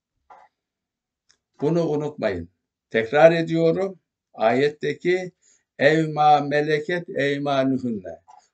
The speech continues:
Ma meleket eymanuhum cariye olursa bu ifadede cigolo olur kadınlar için. Bunu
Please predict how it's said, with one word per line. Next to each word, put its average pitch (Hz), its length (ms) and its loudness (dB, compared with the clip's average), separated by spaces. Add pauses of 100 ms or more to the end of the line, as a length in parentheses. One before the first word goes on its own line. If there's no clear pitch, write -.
(100)
Ma 151 280 2
meleket 160 640 -4
eymanuhum 135 840 -2
cariye 123 480 0
olursa 160 800 -2 (240)
bu 165 120 -2
ifadede 139 840 0
cigolo 131 380 -2
olur 127 340 0
kadınlar 101 440 -6
için. - 260 -20 (1500)
Bunu 165 520 0